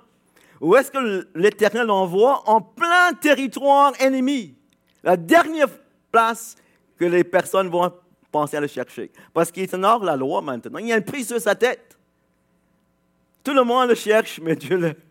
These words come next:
l'envoie en plein milieu, justement, du territoire ennemi.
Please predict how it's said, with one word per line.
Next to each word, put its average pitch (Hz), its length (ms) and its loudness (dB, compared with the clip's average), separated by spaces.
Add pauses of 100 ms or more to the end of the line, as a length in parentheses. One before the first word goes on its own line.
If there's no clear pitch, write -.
(640)
l'envoie 151 460 0 (580)
en 131 160 -6
plein 170 200 0
milieu, 156 380 0
justement, 143 540 -4 (280)
du 110 60 -20
territoire 131 520 -4
ennemi. 110 320 -8